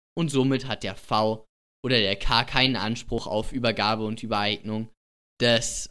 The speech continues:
Autos oder was auch immer. Okay, das war's dann von dem heutigen Video. Ich denke, das ist klar geworden. Fragen, Kommentare, Feedback könnt ihr unten da lassen.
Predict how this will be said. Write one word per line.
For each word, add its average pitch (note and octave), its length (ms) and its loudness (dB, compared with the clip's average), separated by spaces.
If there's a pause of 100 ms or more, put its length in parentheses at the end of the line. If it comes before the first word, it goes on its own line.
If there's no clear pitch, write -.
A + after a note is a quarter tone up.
Autos C3+ 720 6
oder A2+ 240 0
was A2 200 -2
auch G2 160 -6
immer. F#2+ 320 -8 (600)
Okay, C#3 480 2 (580)
das G#3 200 6
war's C#4 200 2
dann C#4+ 180 2
von G3 140 2
dem E3+ 120 2
heutigen C#3+ 420 0
Video. C4+ 480 2 (420)
Ich D3 260 2
denke, C#3 240 2
das A#2+ 160 -2
ist - 140 -6
klar D3+ 260 2
geworden. C3+ 560 -2
Fragen, C3+ 680 4
Kommentare, A#2+ 880 -2 (240)
Feedback D3+ 440 2
könnt A#2+ 240 -4
ihr A2 120 0
unten A2 180 -4
da C#3+ 160 4
lassen. C3 580 -2